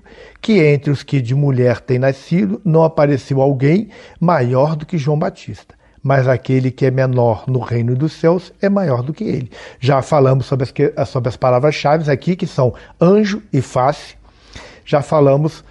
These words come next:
sobre João Batista e agora estamos dando continuação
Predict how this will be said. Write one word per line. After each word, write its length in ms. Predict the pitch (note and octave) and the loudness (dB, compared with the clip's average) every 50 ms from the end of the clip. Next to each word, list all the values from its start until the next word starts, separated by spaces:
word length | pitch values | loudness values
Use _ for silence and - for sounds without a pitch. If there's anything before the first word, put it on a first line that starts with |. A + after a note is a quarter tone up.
| - - - | -20 -20 -14
sobre 260 | - - C3+ B2+ A#2+ | -6 -4 -2 -2 0
João 140 | A#2+ B2 A#2 | 0 0 0
Batista 600 | B2+ D#3 D3+ - D#3 E3+ F#3 F#3+ - - - - - | 0 -2 -2 0 0 0 0 -2 -4 -6 -8 -4 0
e 60 | F#3+ | 0
agora 440 | F#3+ F#3 D3 C#3+ C#3 C#3 D3 D#3+ - - - - - - | 0 2 2 2 2 2 2 0 -4 -8 -16 -14 -8 -8
estamos 560 | D#3+ - - D3+ C#3 C#3 D3 C#3+ - - - - - - - | -8 -4 -2 0 0 0 -2 -6 -8 -14 -20 -20 -20 -14 -6
dando 260 | D3 C#3 C#3+ C#3 C3+ | -2 0 0 0 0
continuação 1160 | C3+ D3+ D#3 C#3+ - F3 E3+ F#3 F#3+ E3 - - - - - - - - - D3 C#3+ D#3 E3 D#3+ | 0 -2 -2 -2 0 0 2 2 0 0 -4 -12 -20 -20 -20 -20 -10 -4 0 2 2 2 0 -2